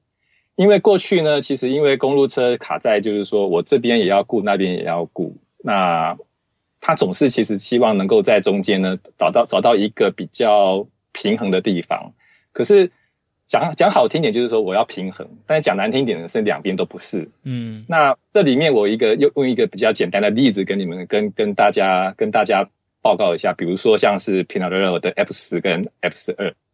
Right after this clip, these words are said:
Speaker 2: 嗯。
Speaker 1: 像F十的那个年代是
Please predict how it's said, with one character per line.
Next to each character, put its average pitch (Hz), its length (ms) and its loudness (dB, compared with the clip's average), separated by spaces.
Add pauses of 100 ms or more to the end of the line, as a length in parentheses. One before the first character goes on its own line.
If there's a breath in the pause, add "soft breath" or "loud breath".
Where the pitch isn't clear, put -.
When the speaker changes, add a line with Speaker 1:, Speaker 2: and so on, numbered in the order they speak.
(340)
Speaker 2:
嗯。 117 400 -16
Speaker 1:
像 208 160 2
F 190 280 0
十 - 280 -2
的 151 60 6
那 196 120 4
个 165 60 2
年 110 260 0
代 110 240 2
是 101 480 -2